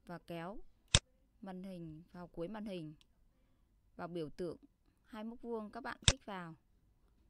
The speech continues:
Ở đây có trường Payment Information thì các bạn chọn số chứng từ. Ở trường Document Number, ví dụ tôi muốn hủy chứng từ A B. Tại trường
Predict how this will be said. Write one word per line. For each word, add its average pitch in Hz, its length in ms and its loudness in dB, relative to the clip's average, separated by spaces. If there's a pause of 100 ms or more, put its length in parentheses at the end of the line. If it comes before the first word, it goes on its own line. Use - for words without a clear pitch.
Ở 180 80 -10
đây 214 180 0
có 190 140 -4
trường 190 380 -4 (800)
Payment 214 340 0
Information 220 800 -2
thì 180 100 -6
các 226 120 -4
bạn 240 220 -4
chọn - 300 -8
số - 240 6
chứng 175 220 -6
từ. 185 360 2 (560)
Ở 165 240 -4
trường 160 280 -6 (160)
Document 226 420 -2
Number, 185 460 -2 (140)
ví 180 100 -4
dụ 202 220 -4
tôi 220 120 0
muốn 190 200 -2
hủy 214 180 -2
chứng 170 200 -8
từ 175 300 -2 (500)
A 208 240 -4
B. 202 120 -6 (4000)
Tại 202 120 -2
trường 190 400 -2